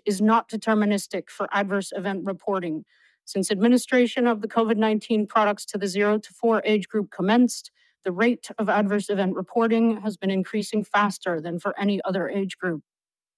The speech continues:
Fact, the argument that this spike prote-, uh, the spike in reporting, spike protein, this spike in reporting is due to increased shot administration is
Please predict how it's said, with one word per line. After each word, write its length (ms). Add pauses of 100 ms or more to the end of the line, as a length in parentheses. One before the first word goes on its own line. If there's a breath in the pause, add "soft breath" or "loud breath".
(220)
Fact, 460 (720)
the 140
argument 540
that 180
this 180
spike 340
prote-, 400
uh, 120
the 100
spike 400
in 140
reporting, 500
spike 380
protein, 560 (260 soft breath)
this 160
spike 380
in 160
reporting 540
is 200
due 160
to 160
increased 480
shot 320
administration 880
is 220